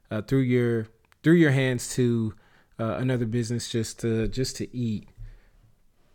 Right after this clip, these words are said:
or going out in general?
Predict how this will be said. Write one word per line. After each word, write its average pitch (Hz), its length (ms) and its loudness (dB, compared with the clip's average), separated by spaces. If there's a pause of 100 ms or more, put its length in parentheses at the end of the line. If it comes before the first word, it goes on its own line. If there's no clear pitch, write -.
(1040)
or 123 160 -2
going 123 380 0
out 107 300 -2 (100)
in 120 140 -4
general? 113 440 -4